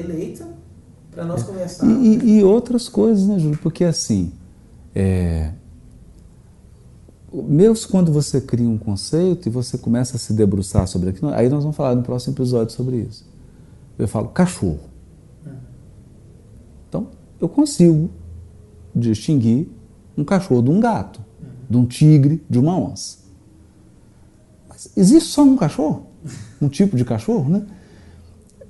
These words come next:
Speaker 2: Aí, quando você começa a entrar nesse universo,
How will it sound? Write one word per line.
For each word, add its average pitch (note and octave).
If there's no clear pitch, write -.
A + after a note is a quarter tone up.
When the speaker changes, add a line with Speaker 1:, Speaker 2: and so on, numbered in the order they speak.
Speaker 2:
Aí, E3+
quando D#4+
você G#3
começa D3+
a C#3
entrar B2+
nesse C#3+
universo, D3